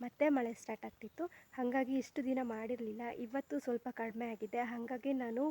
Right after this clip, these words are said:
ವಿಡಿಯೋನ ಮಾಡ್ತಾಯಿದ್ದೀನಿ. ಇವತ್ತು ಸ್ವಲ್ಪ ಮಳೆ ಕಡಿಮೆ ಆಗಿದೆ, ಅಂದ್ರೆ ಬರುತ್ತೆ ಹೋಗುತ್ತೆ ಆ ಥರ.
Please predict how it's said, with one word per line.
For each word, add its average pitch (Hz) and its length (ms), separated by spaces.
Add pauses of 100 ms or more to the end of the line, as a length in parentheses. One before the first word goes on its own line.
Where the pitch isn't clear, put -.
(120)
ವಿಡಿಯೋನ 226 300 (180)
ಮಾಡ್ತಾಯಿದ್ದೀನಿ. 226 520 (1600)
ಇವತ್ತು 285 380 (120)
ಸ್ವಲ್ಪ 247 360
ಮಳೆ 233 320
ಕಡಿಮೆ 233 380 (140)
ಆಗಿದೆ, 214 320 (200)
ಅಂದ್ರೆ 233 260 (160)
ಬರುತ್ತೆ 277 380 (100)
ಹೋಗುತ್ತೆ 226 400 (100)
ಆ - 20 (120)
ಥರ. 214 120